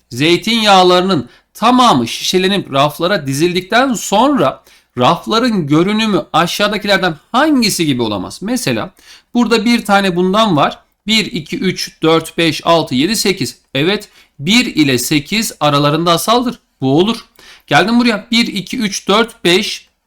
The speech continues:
Beş ile kaç bakalım? Üç. Aralarında asaldır. Bu olur. Bir, iki, üç, dört, beş. Bir, iki, üç, dört. Beş ile dört olur. Aralarında asaldır.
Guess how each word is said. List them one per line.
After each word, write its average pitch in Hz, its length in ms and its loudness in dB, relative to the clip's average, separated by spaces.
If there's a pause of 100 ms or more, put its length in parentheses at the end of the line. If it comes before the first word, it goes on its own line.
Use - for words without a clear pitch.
(120)
Beş 170 460 0
ile 139 300 0
kaç 190 320 -2
bakalım? 170 520 -2
Üç. 233 320 -2 (280)
Aralarında 127 520 2
asaldır. 175 560 0
Bu 139 160 2
olur. 190 200 0 (520)
Bir, 226 300 2
iki, - 360 -6
üç, 202 300 -4
dört, 180 300 2
beş. 226 460 0 (180)
Bir, 226 120 2
iki, 185 260 -2
üç, - 240 -2
dört. 190 320 0 (120)
Beş 156 260 2
ile 196 200 0
dört 214 360 -2 (280)
olur. 180 320 2 (200)
Aralarında 131 540 0
asaldır. 170 440 2